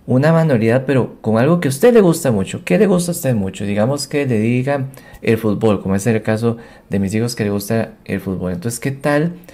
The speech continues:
si hacemos manualidades de fútbol? Entonces ellos pueden hacer, digamos, un estadio, lo hacen con, con hojas o lo construyen así,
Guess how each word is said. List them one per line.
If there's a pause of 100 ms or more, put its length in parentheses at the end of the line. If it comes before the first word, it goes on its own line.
(140)
si
hacemos
manualidades (340)
de
fútbol? (380)
Entonces
ellos (280)
pueden
hacer,
digamos,
un
estadio,
lo
hacen
con,
con
hojas
o (480)
lo
construyen
así,